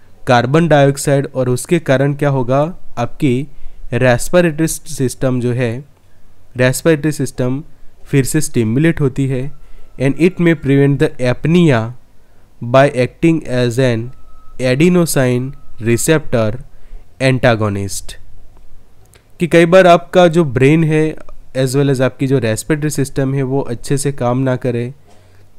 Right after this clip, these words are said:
तो उस वक्त उसको स्टिमुलेट करवाना काफ़ी ज़रूरी रहता है। कि जो हम जानते हैं कि कैफीन as a सीएनएस stimulant के तौर पे भी काम करता है,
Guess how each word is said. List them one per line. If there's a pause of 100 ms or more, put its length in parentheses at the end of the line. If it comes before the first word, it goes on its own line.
तो (460)
उस
वक्त
उसको
स्टिमुलेट
करवाना
काफ़ी (180)
ज़रूरी
रहता
है।
कि
जो
हम
जानते
हैं
कि
कैफीन (680)
as
a
सीएनएस
stimulant
के
तौर
पे
भी
काम
करता
है,